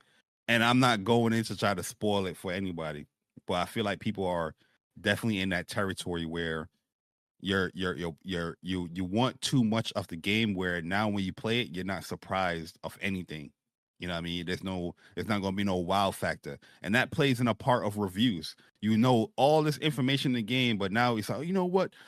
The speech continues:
I'm, when I was playing the game, there wasn't anything too wow with me." Yeah, because you, you, you, you, you search far and wide for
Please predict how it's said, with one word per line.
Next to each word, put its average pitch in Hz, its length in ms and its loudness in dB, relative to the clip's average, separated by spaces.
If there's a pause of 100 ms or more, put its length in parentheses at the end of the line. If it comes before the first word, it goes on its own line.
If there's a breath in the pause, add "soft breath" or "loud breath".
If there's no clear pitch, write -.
(180 loud breath)
I'm, 220 100 2
when 214 140 4
I - 20 8
was 190 100 4
playing 185 240 2
the 143 60 0
game, 170 220 0
there 156 100 2
wasn't 165 300 0
anything 151 340 0
too 160 220 -4 (100)
wow 110 460 -2 (180)
with 104 220 -2
me." 90 220 -6 (200)
Yeah, 208 240 6
because 160 460 4
you, 139 100 -6 (400 loud breath)
you, 147 140 0
you, 151 200 -6
you, 135 220 -6
you 127 140 0
search 190 520 4
far 175 400 4
and 165 80 4
wide 165 300 4
for - 100 -2